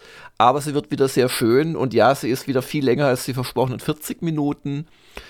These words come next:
Aber, ähm, insbesondere das Hostess-Club-Segment gefällt mir jetzt mittlerweile sehr gut. Und, ähm, ja, da haben wir lange dran gearbeitet.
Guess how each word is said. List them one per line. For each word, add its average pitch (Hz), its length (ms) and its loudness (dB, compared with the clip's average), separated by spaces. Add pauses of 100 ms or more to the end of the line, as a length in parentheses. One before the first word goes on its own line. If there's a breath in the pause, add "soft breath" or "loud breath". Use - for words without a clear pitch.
(260 loud breath)
Aber, 117 960 4
ähm, 110 440 -6
insbesondere 120 1040 0
das - 300 0
Hostess-Club-Segment - 1500 -4
gefällt 117 400 -2
mir 110 60 -2
jetzt - 160 -6
mittlerweile 104 460 0
sehr 101 280 0
gut. 104 480 -4 (720 soft breath)
Und, 98 840 -4
ähm, 95 500 -4 (560)
ja, 98 320 2
da 113 220 4
haben 120 240 0
wir 110 400 4
lange 117 280 0
dran 117 240 -2
gearbeitet. 147 920 0